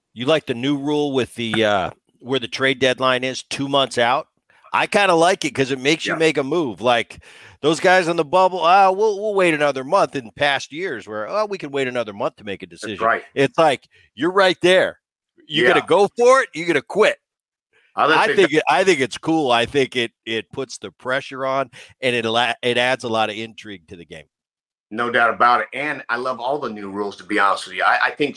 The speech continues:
Speaker 1: I do
Speaker 2: change is
Speaker 1: too.
Speaker 2: weird. At first, you're like, "What? Bigger bases?
Speaker 1: Yep.
Speaker 2: What, what, what?" The, the, a time, a pitch clock, all the stuff is, like, weird because we're just used to the same thing. But then you look up, my kids are watching ball now.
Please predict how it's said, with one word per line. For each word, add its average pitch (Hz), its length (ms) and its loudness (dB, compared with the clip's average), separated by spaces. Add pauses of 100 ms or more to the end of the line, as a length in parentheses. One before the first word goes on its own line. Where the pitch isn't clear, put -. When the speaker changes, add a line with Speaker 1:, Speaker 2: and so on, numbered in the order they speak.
(120)
Speaker 1:
I 131 120 0
do 147 100 0
Speaker 2:
change - 40 -8
is 123 60 -4
Speaker 1:
too. 156 240 -8
Speaker 2:
weird. 156 360 2 (260)
At 120 140 -4
first, 160 360 -4
you're 123 100 -10
like, 101 180 -6
"What? 147 260 -10 (120)
Bigger 127 220 -10
bases? 113 400 -6
Speaker 1:
Yep. 92 60 -10
Speaker 2:
What, - 180 -8 (160)
what, 101 140 -10
what?" 143 260 0
The, 104 120 0
the, 110 260 2
a 107 60 -2
time, 165 400 0
a 110 80 -2
pitch - 280 -10
clock, 131 300 0 (360)
all 185 180 -4
the 220 100 0
stuff 190 320 0
is, 156 160 -6
like, 131 180 0
weird 165 280 2
because 147 340 -4 (300)
we're 226 160 0
just - 180 -10
used 196 220 -4
to 180 80 -8
the 156 100 -6
same 180 320 0
thing. 196 340 -2
But 156 200 -2
then 214 180 -2
you 226 100 -8
look 208 220 0
up, 196 200 2 (440)
my 208 160 0
kids 226 260 -4
are 190 60 -2
watching 170 340 -4
ball 180 260 2
now. 113 260 -6